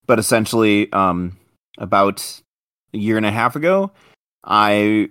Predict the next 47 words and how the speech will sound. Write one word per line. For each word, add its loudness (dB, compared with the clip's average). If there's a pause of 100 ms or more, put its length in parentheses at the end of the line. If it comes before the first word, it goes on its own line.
took -4
two -4
things -6
that -2
I 0
like, 0
which -6
is, -2
uh, -6
wargaming, 0
Horus -2
Heresy -2
specifically, -8
and -6
then -4
also -4
education. -6 (520)
And -2
I 2
started -2
putting -4
some -2
stuff -2
together. -4 (240)
The, -2
uh, 0 (240)
I -4
thought -2
there -2
was -4
a, 0 (1600)
there -2
was 0
some 2
stuff 0
that -2
could -2
be 2
done 2
as -2
far 2
as -2
just -10
talking -4
about -6
the -12
new, -10